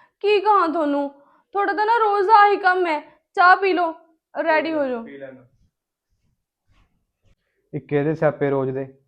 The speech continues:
Speaker 2: ਕਦੇ ਬਾਜ਼ਾਰ, ਕਦੇ ਕਿਤੇ, ਕਦੇ ਸਹੁਰੇ, ਕਦੇ ਪੇਕੇ। ਇਹਨੇ ਵੱਡ ਲਹੂ ਪੀਤਾ। ਬੰਦਾ ਕੰਮ ਨਾ ਕਰੇ, ਦੱਸ ਹੋਰ ਕਿੱਥੇ? ਸਾਰਾ ਦਿਨ ਇਹਨਾਂ ਨਾਲ ਹੀ ਫਿਰੀ ਜਾਵੇ। ਰੋਜ਼ ਲੋ-, ਲਿਆ ਦੇ ਯਾਰ ਰੋਟੀ, ਘੰਟਾ ਹੋ ਗਿਆ ਬੈਠੇ ਨੂੰ, ਹੁਣ ਇੱਥੇ ਹੀ ਬੈਠਾ ਰਹਾਂ? ਕੰਮ ਤੇ ਨਹੀਂ ਜਾਣਾ ਮੈਨੇ?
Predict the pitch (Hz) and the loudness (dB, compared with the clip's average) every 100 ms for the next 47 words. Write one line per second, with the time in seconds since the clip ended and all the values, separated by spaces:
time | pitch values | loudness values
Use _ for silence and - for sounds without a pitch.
0 | _ - 143 139 135 139 143 143 131 139 | _ -4 -2 -2 0 2 4 2 0 -4
1 | 135 131 131 143 131 135 135 131 135 151 | -4 -6 -6 -6 -6 -6 -6 -6 -4 -4
2 | 143 135 131 131 127 131 131 _ _ _ | -4 -8 -10 -12 -12 -14 -16 _ _ _
3 | _ _ _ _ _ - 143 156 139 127 | _ _ _ _ _ -12 -6 -4 -2 -4
4 | 139 127 127 127 123 120 123 123 _ _ | -6 -8 -6 -6 -8 -10 -14 -16 _ _
5 | _ _ _ - 143 143 147 147 147 147 | _ _ _ -10 -6 -6 -4 -2 -2 -4
6 | 143 143 143 139 143 139 135 131 139 - | -4 -4 -6 -8 -8 -10 -10 -14 -16 -6
7 | 147 151 147 151 180 185 165 151 143 135 | -2 -2 -4 -4 -4 -2 -2 -2 -6 -8
8 | 127 - _ _ _ _ _ _ _ _ | -10 -16 _ _ _ _ _ _ _ _
9 | _ _ _ _ _ _ _ _ 131 127 | _ _ _ _ _ _ _ _ -8 -6
10 | 127 127 - _ _ _ _ - 220 240 | -4 -6 -8 _ _ _ _ -2 8 8
11 | 240 247 254 247 240 262 294 262 262 269 | 10 8 6 6 4 2 0 0 4 4
12 | 254 269 240 240 226 226 262 262 233 247 | 8 8 8 8 6 4 2 2 2 2
13 | 240 285 294 277 277 285 269 262 254 262 | 2 2 2 4 6 6 6 6 4 4
14 | 320 330 302 294 285 285 285 | 0 2 6 6 6 4 2